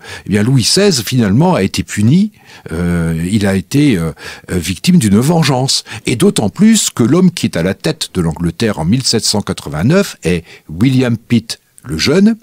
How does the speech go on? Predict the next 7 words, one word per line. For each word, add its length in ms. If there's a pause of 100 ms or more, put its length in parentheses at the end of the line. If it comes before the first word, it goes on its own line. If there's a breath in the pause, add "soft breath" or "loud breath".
(280 loud breath)
fils, 440
bien 200
entendu, 480
de 120
William 440
Pitt 360 (300 loud breath)
l'aîné, 600